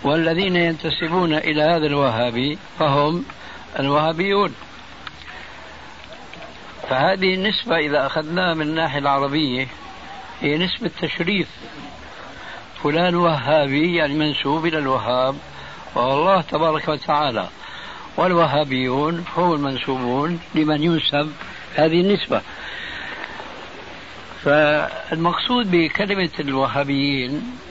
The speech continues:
كما لا يخفى على الجميع هم النجديون، والنجديون، آه،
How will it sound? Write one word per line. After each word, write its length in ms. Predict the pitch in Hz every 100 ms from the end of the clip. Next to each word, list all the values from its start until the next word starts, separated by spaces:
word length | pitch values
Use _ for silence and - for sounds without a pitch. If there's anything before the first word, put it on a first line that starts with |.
| -
كما 240 | 165 160 151
لا 120 | 170
يخفى 200 | 156 156
على 160 | 143 135
الجميع 440 | 123 123 131 156
هم 420 | - 156 185 190 285 -
النجديون، 720 | 156 170 151 185 226 202 104 - - - - - - 170 - - 320 - 170 156 - - - - - - - - - - - - - -
والنجديون، 1040 | 131 147 170 170 151 170 220 220 185 185 - - - - - - - - - - - - - - - 131
آه، 460 | 123 123 120 120